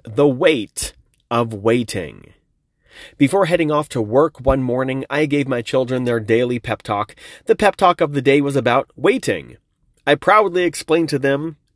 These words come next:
they're all five years old and younger, of course, "When you wait, wait patiently. Don't fidget. Don't squirm, don't jump up and down, don't huff and puff, and don't sigh. Have self-control. Stand or sit still.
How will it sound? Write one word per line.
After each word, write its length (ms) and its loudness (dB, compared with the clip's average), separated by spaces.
they're 220 4
all 180 2
five 260 -2
years 200 -2
old 160 2
and 80 -4
younger, 280 -2
of 100 -10
course, 260 0
"When 300 2
you 120 4
wait, 400 2
wait 460 -4
patiently. 640 -6
Don't 280 -4
fidget. 420 4
Don't 200 -6
squirm, 420 -4
don't 240 -2
jump 220 0
up 100 0
and 100 -6
down, 360 2
don't 180 -4
huff 160 -8
and 140 -16
puff, 340 -2
and 100 -12
don't 220 -12
sigh. 460 2
Have 280 0
self-control. 760 2
Stand 400 -4
or 120 -2
sit 240 -4
still. 360 4